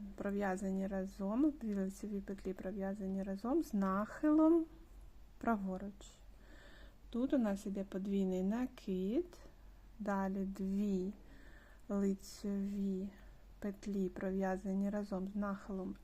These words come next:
ліворуч, а, лицьова петля, тут у нас дві лицьові петлі з нахилом ліворуч пров'язані,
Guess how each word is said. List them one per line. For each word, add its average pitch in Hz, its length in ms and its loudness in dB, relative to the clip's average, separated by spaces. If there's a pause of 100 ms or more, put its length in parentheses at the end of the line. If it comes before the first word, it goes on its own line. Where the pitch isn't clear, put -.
ліворуч, 214 1080 2 (1300)
а, 226 60 -8 (840)
лицьова 196 920 0
петля, 190 880 -2 (800)
тут 208 180 -6
у 214 40 -4
нас 190 240 0
дві 190 580 0
лицьові 269 580 0
петлі 285 460 0
з 277 80 -6
нахилом 247 640 0 (760)
ліворуч 233 840 2
пров'язані, 233 1300 2